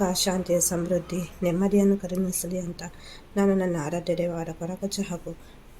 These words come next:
ಮಹಾವಿಷ್ಣುವನ್ನು ಪ್ರಾರ್ಥಿಸುತ್ತೇನೆ. ಕೆಲವೊಂದು ಸಲ ನಾವು ಹೇಳ್ತೇವೆ, "ನನಗೆ ಏನೂ ಕೂಡುವುದಿಲ್ಲ, ನಾನು ಯಾವ ಕೆಲಸಕ್ಕೂ ಕೈ ಹಾಕಿದ್ರೂ ಸಕ್ಸಸ್ ಅಂತೂ ಕಾಣೋದಿಲ್ಲ, ಇಲ್ಲ ನನ್ನ ದೇಹದ ಪರಿಸ್ಥಿತಿ, ಆರೋಗ್ಯ ಸರಿಯಾಗಿಲ್ಲ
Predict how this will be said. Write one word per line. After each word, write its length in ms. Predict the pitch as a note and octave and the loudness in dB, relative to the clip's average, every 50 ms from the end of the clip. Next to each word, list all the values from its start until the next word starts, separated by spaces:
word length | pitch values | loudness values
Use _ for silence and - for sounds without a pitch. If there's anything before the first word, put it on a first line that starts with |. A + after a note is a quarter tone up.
| - - | -4 -2
ಮಹಾವಿಷ್ಣುವನ್ನು 800 | F3+ F#3 E3+ G#3 G#3 G3+ G3 - - F#3 F3+ E3 E3+ D#3+ D#3 D#3+ D#3 - - - | -2 0 2 2 4 4 2 0 -2 -2 -2 -2 -2 -2 -4 -6 -8 -10 -10 -6
ಪ್ರಾರ್ಥಿಸುತ್ತೇನೆ. 840 | - F3+ E3 - - D#3+ D#3+ - - - - - E3+ E3 E3 E3 D#3+ - - - - - - - - - - _ _ _ _ _ _ _ _ _ _ _ - - - - - - - - | -4 -4 -4 -4 -2 0 0 0 0 -2 -4 -4 -4 -2 -2 -4 -6 -8 -12 -18 -20 -20 -20 -18 -20 -20 -20 _ _ _ _ _ _ _ _ _ _ _ -20 -20 -20 -20 -20 -20 -16 -6
ಕೆಲವೊಂದು 340 | - A#3 A3+ A#3+ C4+ C#4 C4 - | -4 -2 0 2 2 0 2 2
ಸಲ 180 | B3 A3+ G#3+ | 2 4 6
ನಾವು 340 | G#3 G3+ G3 G3 F#3+ F#3+ F#3+ | 6 6 6 4 4 2 0
ಹೇಳ್ತೇವೆ, 600 | F#3 F#3 E3+ E3+ F3 - - F3+ E3+ E3+ E3+ E3+ E3+ | 2 2 2 2 2 -2 -4 -4 -4 -4 -4 -4 -4
"ನನಗೆ 360 | F3 F#3 G3+ G#3+ G#3 G3 G3 F3+ | 2 4 6 6 8 8 6 6
ಏನೂ 220 | F3+ F3+ F3+ F3+ F3+ | 4 4 4 2 2
ಕೂಡುವುದಿಲ್ಲ, 680 | F3+ - E3+ E3 E3+ E3 E3 E3 E3 D#3+ E3 E3 E3 E3 E3+ | 0 0 0 0 4 4 4 4 6 4 2 0 -2 -4 -2
ನಾನು 260 | E3+ F3+ G3+ G#3+ G#3+ | 0 2 4 6 6
ಯಾವ 220 | G3 F#3 F#3 F#3+ A3 B3 B3 | 6 6 6 2 0 0 0
ಕೆಲಸಕ್ಕೂ 640 | - A3+ A3+ A3 G#3+ - A3+ G#3+ - G#3 G#3 G#3+ G#3 | 2 2 2 2 2 0 -2 0 4 4 4 6 6
ಕೈ 140 | G#3 F#3+ F#3+ | 4 4 4
ಹಾಕಿದ್ರೂ 640 | F#3+ F#3+ F#3 F#3+ G3 - F3+ F3 F3+ F3+ F#3 F3+ F3+ | 4 2 0 0 -2 -2 -2 0 0 0 0 2 2
ಸಕ್ಸಸ್ 480 | - - E3+ - - - F3 D#3 - - | 2 2 0 -2 -2 -2 0 0 0 0
ಅಂತೂ 320 | F#3+ F3+ E3+ E3 - E3 F3 - - - - - - - - | 0 -2 -2 -2 -2 -4 -4 -4 -8 -14 -14 -14 -14 -2 0
ಕಾಣೋದಿಲ್ಲ, 560 | F#3+ F#3 F#3 F#3 F#3 F3+ F3+ F3 F3 F3 E3+ E3 - - - - - - A#3+ | 2 4 4 4 4 4 4 2 2 2 0 -2 -6 -10 -14 -16 0 4 6
ಇಲ್ಲ 160 | C4 C4 A#3+ A3+ | 6 6 6 6
ನನ್ನ 260 | G#3 G#3+ A3+ A#3 A3+ A3 G#3 G#3 G#3+ G#3 G3+ - - - F#3+ F3+ | 4 6 6 6 6 6 6 4 4 4 2 0 -2 -6 0 4
ದೇಹದ 400 | G3+ G3+ G#3 G3+ G#3 G#3+ G3+ G3+ F#3+ F#3+ F#3 F3+ - | 6 6 6 6 6 4 4 4 2 0 0 0 0
ಪರಿಸ್ಥಿತಿ, 580 | F#3+ F#3 G3 G3 - - - F#3+ G3 - F#3 F#3 F3 | 0 2 2 2 2 2 0 0 0 0 -2 0 0
ಆರೋಗ್ಯ 480 | E3+ F3+ F#3 G3+ F#3+ F3 - - - E3+ F3+ F3+ | -2 0 2 2 2 0 -2 -2 -2 -2 -2 0
ಸರಿಯಾಗಿಲ್ಲ 720 | F3+ - - F#3+ F#3 F3+ F#3+ F#3 F#3 - - F3+ F3 E3+ | 0 0 0 0 0 0 0 -2 0 2 2 2 2 0